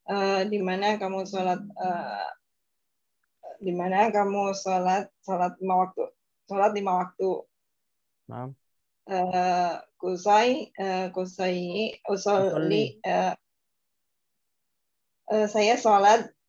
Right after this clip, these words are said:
Speaker 1: usolli zuhra wal asra wal maghriba wal isya'a fil masjidi Bilalin.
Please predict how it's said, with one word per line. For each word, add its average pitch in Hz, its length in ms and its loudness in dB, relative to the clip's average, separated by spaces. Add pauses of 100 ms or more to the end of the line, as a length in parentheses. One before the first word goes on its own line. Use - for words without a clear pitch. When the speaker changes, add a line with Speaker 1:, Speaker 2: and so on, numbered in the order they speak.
(880)
Speaker 1:
usolli 208 440 4 (220)
zuhra 202 500 2 (320)
wal 202 140 0 (180)
asra 202 640 0
wal 202 400 -2
maghriba 190 880 -4 (300)
wal 190 180 -2 (160)
isya'a 185 540 -2 (220)
fil 214 200 -2
masjidi 196 480 -8 (140)
Bilalin. 196 560 2